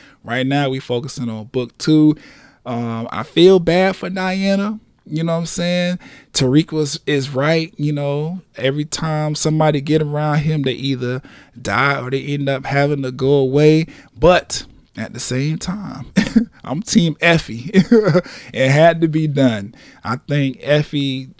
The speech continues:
was really, really looking out. She made a very, very tough decision to do what she did to Diana. But, um, yeah, at the end of the day, <laughs> at the end of the fucking day, like, it had to be done. There was no way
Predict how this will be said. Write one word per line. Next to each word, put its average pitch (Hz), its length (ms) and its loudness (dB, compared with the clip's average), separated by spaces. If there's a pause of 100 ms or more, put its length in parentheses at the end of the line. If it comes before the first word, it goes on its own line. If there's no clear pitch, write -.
was 120 480 -6
really, 151 240 4
really 147 320 0
looking 147 480 0
out. 143 260 -2
She 139 140 -8
made 123 240 -4
a 110 80 -4
very, 120 320 -4
very 120 320 -6
tough - 380 -8
decision 135 480 -8
to 123 80 -8
do 135 180 -6
what 131 140 -4
she 135 160 -6
did 127 320 -4
to 127 120 -10
Diana. 131 580 -4 (440)
But, 101 400 -8
um, 107 560 -8 (420)
yeah, 110 500 0 (160)
at - 200 -14
the - 200 -14
end 143 200 -4
of 139 120 -6
the 131 100 -12
day, 180 600 2
<laughs> - 80 -14 (920)
at 110 160 -8
the 98 80 -10
end 151 220 0
of 139 100 -4
the 135 100 -10
fucking 147 520 -6
day, 143 260 4
like, 113 260 -6
it 107 100 -6
had 123 260 -4
to 120 60 -10
be 113 180 -6
done. 113 420 -6
There 113 160 -10
was 117 240 -12
no 131 300 0
way 139 440 0